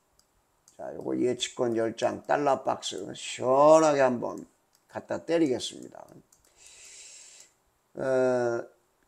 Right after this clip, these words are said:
이 팔 번 마 에펠탑, 요게 대가리로 갈 수도 있고요. 일 번 딘시챔프가 갈 수도 있는데, 현장에서 바람이 많이 불 겁니다. 심스테마방. 어,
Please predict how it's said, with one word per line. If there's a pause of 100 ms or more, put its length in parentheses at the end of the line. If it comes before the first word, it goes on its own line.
(100)
이 (100)
팔
번
마
에펠탑, (480)
요게
대가리로
갈
수도
있고요.
일
번
딘시챔프가
갈
수도
있는데,
현장에서
바람이
많이
불
겁니다.
심스테마방. (1400)
어,